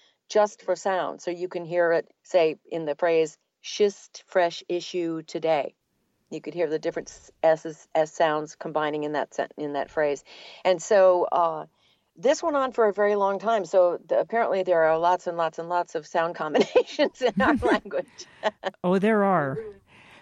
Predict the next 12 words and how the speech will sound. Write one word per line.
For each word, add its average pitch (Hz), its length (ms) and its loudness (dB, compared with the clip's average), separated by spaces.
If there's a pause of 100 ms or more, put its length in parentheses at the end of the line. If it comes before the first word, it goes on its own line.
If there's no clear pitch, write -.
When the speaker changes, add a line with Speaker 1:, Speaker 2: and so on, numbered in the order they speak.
(300)
Speaker 2:
So 392 300 0
when 370 280 0
you 330 240 0
were 381 220 -2
doing 339 500 -2
these 302 320 -2
recordings, 233 1040 -2 (100)
did 185 240 -2
you 269 180 2
know 180 880 0
what 196 400 -4
the 202 360 -2